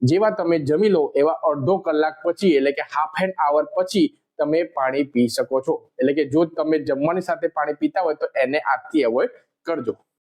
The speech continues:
ત્યારબાદ મિત્રો નિયમ નંબર ફોર એટલે કે ચોથા નિયમમાં એવું છે કે જે પણ ખોરાક તમે સાહેબ ગ્રહણ કરો છો, ચાહે ફ્રૂટ હોય, દાળ ભાત ખાતા હોય, શાક રોટલી ખાતા હોય, કોઈ પણ વસ્તુ તમે ખાતા હોય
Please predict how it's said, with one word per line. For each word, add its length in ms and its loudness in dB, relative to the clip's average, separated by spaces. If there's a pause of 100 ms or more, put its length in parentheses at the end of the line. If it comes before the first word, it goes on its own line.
(220)
ત્યારબાદ 420 2
મિત્રો 240 2
નિયમ 320 4
નંબર 300 2
ફોર 300 0
એટલે 540 -6
કે 100 -2
ચોથા 460 0
નિયમમાં 340 4
એવું 240 4
છે 180 2
કે 300 -4
જે 280 2
પણ 240 0
ખોરાક 460 -2
તમે 160 0
સાહેબ 200 2
ગ્રહણ 340 2
કરો 260 2
છો, 140 2
ચાહે 300 0
ફ્રૂટ 440 2
હોય, 260 2 (460)
દાળ 280 4
ભાત 320 0
ખાતા 240 0
હોય, 200 2
શાક 340 -2
રોટલી 240 2
ખાતા 240 0
હોય, 120 -2
કોઈ 120 2
પણ 200 -2
વસ્તુ 220 0
તમે 180 0
ખાતા 300 -4
હોય 160 0